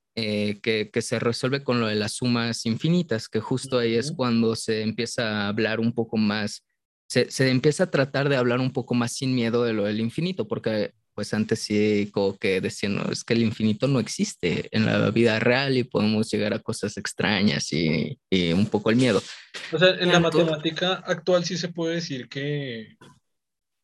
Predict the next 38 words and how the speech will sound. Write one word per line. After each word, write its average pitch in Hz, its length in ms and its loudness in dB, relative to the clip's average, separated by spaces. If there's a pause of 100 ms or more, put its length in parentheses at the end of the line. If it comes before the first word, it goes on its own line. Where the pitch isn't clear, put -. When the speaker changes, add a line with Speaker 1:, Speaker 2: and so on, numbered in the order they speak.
(200)
Speaker 1:
El 123 80 2
Speaker 2:
que 113 60 4
Speaker 1:
infinito 123 340 2
Speaker 2:
existe 120 40 2
Speaker 1:
como 113 200 4
Speaker 2:
como - 20 -2
Speaker 1:
que - 80 0
Speaker 2:
tal 151 120 2
el 190 100 0
Speaker 1:
existe. - 20 2
Speaker 2:
infinito, 143 600 -6
sí, 147 220 -8
que 156 80 -6
existe 131 340 -12
el 139 60 -10
infinito. 147 540 -2
Speaker 1:
Pues, - 120 -6
eh, 127 760 4 (300)
Speaker 2:
O 123 100 -10
que 135 120 4
Speaker 1:
como - 20 6
Speaker 2:
sí 120 160 6
Speaker 1:
en 117 120 6
Speaker 2:
hay - 0 -
Speaker 1:
el, 120 200 4
Speaker 2:
algo. - 220 -10 (100)
Speaker 1:
en 123 180 2
el 120 140 4
universo 120 480 4
de 123 180 2
las 113 240 -2
ideas 107 720 -2
de 113 520 2 (140)
las 123 260 2
matemáticas, 113 560 0
pues 120 180 -2
sí, 123 140 -4
Speaker 2:
Sí. 120 80 -6